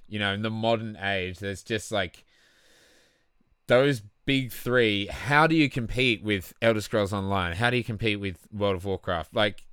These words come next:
it's just insane. It seems insane f-, to me that Amazon have all these resources and then they're just like, "Let's make genres that are so flooded with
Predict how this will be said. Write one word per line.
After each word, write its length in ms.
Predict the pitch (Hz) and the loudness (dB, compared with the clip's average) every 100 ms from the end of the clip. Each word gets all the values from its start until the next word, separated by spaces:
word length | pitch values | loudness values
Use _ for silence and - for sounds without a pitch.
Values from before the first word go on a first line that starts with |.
| - _ _ _ - | -20 _ _ _ -8
it's 240 | 135 - | -6 -8
just 360 | - 185 175 - _ _ _ - | -2 0 0 -6 _ _ _ -4
insane. 580 | 160 151 - 175 170 - | -2 -2 -4 -2 -2 -2
It 120 | 151 | -4
seems 360 | - 214 240 208 | 0 0 0 -2
insane 460 | 185 - 147 143 139 | -4 -2 0 0 -2
f-, 160 | - - - | -8 -18 -8
to 120 | 135 | -4
me 420 | 107 92 87 90 - - _ _ | 0 0 -2 -6 -14 -20 _ _
that 220 | - 107 110 | -2 0 2
Amazon 540 | 120 113 113 104 98 - - | 2 2 -2 -2 -8 -12 -2
have 240 | 120 120 | 0 2
all 100 | 120 | 2
these 240 | 117 104 107 | 2 0 -2
resources 680 | 101 - 95 87 95 92 - | -4 -2 -4 -4 -8 -10 -10
and 340 | 98 98 92 87 _ _ _ _ - | -6 -6 -6 -12 _ _ _ _ -8
then 160 | - 110 | 0 2
they're 120 | 110 | 2
just 200 | 101 107 90 | 0 -2 0
like, 220 | 95 - | -2 0
"Let's 320 | 110 127 - | 0 0 -2
make 400 | 117 110 101 - 104 | -2 0 0 -6 -14
genres 640 | 92 101 101 98 92 - - - | -6 -4 -2 -2 -4 -8 -14 -4
that 240 | 101 92 _ _ - | -2 -2 _ _ -4
are 220 | 98 95 | -2 -2
so 720 | - - - - - 156 151 131 | -4 -6 -4 -4 2 4 4 2
flooded 560 | - 117 107 104 87 85 - _ _ _ _ - | -2 -2 0 0 -4 -12 -20 _ _ _ _ -10
with 460 | 98 101 92 82 | -2 -2 -2 -6